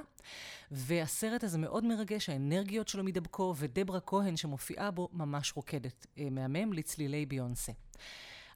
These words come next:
אז הסרט הזה עלה ישירות, כן? לא שותף, אלא עלה כתוכן מקורי לעמוד פייסבוק. הוא שותף כמעט עשרים ואחת אלף פעמים, והוא זכה לעשרות אלפי תגובות, ארבעים אלף תגובות, ובאמת מיליוני, אה, צפיות, אני לא יודעת כמה.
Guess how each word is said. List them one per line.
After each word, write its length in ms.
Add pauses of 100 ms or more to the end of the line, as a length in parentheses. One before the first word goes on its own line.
אז 240
הסרט 360
הזה 240
עלה 220
ישירות, 720 (240)
כן? 200 (120)
לא 180
שותף, 540
אלא 160
עלה 260
כתוכן 540
מקורי 440
לעמוד 360
פייסבוק. 720 (380)
הוא 100
שותף 500
כמעט 240
עשרים 380
ואחת 300
אלף 140
פעמים, 460 (340)
והוא 140
זכה 420 (100)
לעשרות 720
אלפי 320
תגובות, 560
ארבעים 280
אלף 160
תגובות, 460
ובאמת 360
מיליוני, 540
אה, 120
צפיות, 440
אני 80
לא 40
יודעת 160
כמה. 220